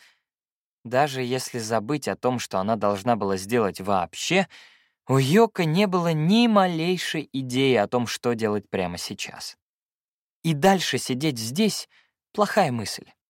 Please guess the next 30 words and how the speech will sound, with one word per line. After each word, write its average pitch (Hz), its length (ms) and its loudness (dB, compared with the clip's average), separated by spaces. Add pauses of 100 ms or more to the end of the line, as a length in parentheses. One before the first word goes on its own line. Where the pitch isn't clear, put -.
(520)
Но 107 160 -4
ей 127 260 0
было 113 220 2
совершенно 135 600 0
не 127 240 4
у 170 120 2
кого 107 180 -2
поинтересоваться 110 800 -2
даже 98 300 0
тем, 170 320 0 (280)
куда 107 420 -2
идти. - 460 -12 (960)
В 95 120 -10
лесу 113 300 -4
быстро 131 440 -4
темнело. 92 600 -8 (340)
У 127 60 2
неё 135 180 6
не 151 160 4
было 117 160 2
ни 135 160 4
фонарика, 139 600 0
ничего-нибудь, 131 760 0 (240)
даже 156 340 4
отдалённо 139 800 2
похожего 107 540 -4
на 98 100 -8
кровать. 98 600 -6 (500)
Ни 170 320 4
еды, 131 560 -2